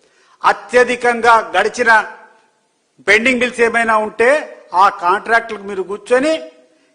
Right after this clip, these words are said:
ఇరవై ఐదు, ముప్పై శాతం వాళ్ళకు రావాల్సిన బిల్లులో కమిషన్ తీసుకొని వాళ్ళ బిల్లులు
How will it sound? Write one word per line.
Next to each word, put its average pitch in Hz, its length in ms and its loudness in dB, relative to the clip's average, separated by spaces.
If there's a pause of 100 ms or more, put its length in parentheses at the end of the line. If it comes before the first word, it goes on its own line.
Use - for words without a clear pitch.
(140)
ఇరవై 247 380 4
ఐదు, 226 280 4
ముప్పై 214 400 -4
శాతం 254 440 2
వాళ్ళకు 240 260 2
రావాల్సిన 226 340 2
బిల్లులో 202 360 -4
కమిషన్ 233 460 -4
తీసుకొని 294 520 0 (420)
వాళ్ళ 185 200 0
బిల్లులు 208 720 -2